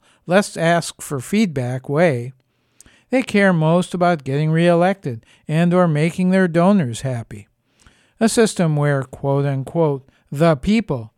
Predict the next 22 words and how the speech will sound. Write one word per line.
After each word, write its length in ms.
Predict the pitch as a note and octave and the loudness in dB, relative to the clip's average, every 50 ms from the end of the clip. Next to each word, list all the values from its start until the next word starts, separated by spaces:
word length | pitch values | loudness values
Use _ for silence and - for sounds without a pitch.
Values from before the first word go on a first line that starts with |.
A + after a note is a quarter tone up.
| _ _ _ _ _ _ - | _ _ _ _ _ _ 0
give 180 | G#3+ A#3 G#3 | 2 4 6
up 220 | G3 F#3+ F3 - - | 6 4 4 4 0
their 140 | D#3 C3+ | -4 -4
power 560 | C3 - - F3+ F#3 F#3 F3 C#3+ B2+ A#2+ A#2 - _ _ _ _ _ _ | -4 -4 0 2 4 4 4 4 2 -2 -8 -12 _ _ _ _ _ _
to 200 | - - C4 B3 | -4 0 2 4
a 80 | A3 F3 | 4 2
small 440 | - - F#3 E3+ D#3+ E3+ F3 E3+ E3+ | 2 0 2 4 4 6 6 6 4
number 380 | E3 D#3 D3+ D3 D3 C#3+ C#3 | 4 2 2 0 0 -2 -4
claiming 580 | C3 - - - C#3 C#3+ E3+ F#3+ G3+ G3+ G3+ G3+ | -6 -8 -10 -4 0 4 4 6 6 6 4 2
to 120 | F#3 G3+ F#3 | 2 0 2
represent 600 | F3+ F3+ F3+ - F#3 F3 D#3+ E3 F3 F3+ F3+ E3 | 2 2 2 0 0 -2 0 0 0 0 0 0
them 220 | F#3 F3 E3+ D#3+ _ _ _ _ _ | 0 -2 -2 -2 _ _ _ _ _
but 220 | - F#3 G3+ F#3 | 2 4 4 6
who 160 | G3+ G#3+ A3 G3+ | 6 4 4 4
don't 500 | E3 E3+ G3 G#3 F3+ C#3 C3 C3+ C3 - _ _ _ _ _ _ _ - | 4 4 6 6 4 2 0 -4 -6 -10 _ _ _ _ _ _ _ -6
is 240 | D#3 C#3+ C#3 B2 | -4 -4 -4 -2
no 340 | A#2+ A#2+ C3+ D#3 F#3+ A3+ G#3 | -2 0 2 4 4 4 4
longer 600 | D#3+ C3+ C3 B2+ B2+ C3 C3 C3+ C#3+ D3+ D#3+ D#3 _ _ _ _ - | 2 2 0 0 -2 -2 -2 -2 -2 -4 -4 -6 _ _ _ _ -14
rule 420 | C3 B2 C3 B2+ B2 B2+ C3 C3+ | -10 -8 -6 -4 -4 -4 -4 -4
by 300 | C3+ C#3+ D3 D3+ D3+ D#3+ | -2 0 2 2 2 2
the 100 | E3+ F3+ | 2 0
people. 480 | F#3 - B3+ C4 C4 - G3 B2+ G#2 - | 0 0 0 0 0 0 -2 -4 -4 -8